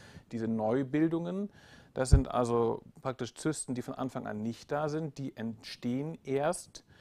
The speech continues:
dadurch, dass sich praktisch Zellen innerhalb des Organs teilen. Das ist ja das, was wir auch immer als eine Neubildung oder eine Neoplasie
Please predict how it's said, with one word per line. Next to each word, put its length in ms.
dadurch, 320
dass 180
sich 160
praktisch 380
Zellen 540
innerhalb 440
des 160
Organs 560
teilen. 440
Das 120
ist 140
ja 160
das, 200
was 200
wir 120
auch 140
immer 220
als 180
eine 160
Neubildung 540
oder 140
eine 140
Neoplasie 920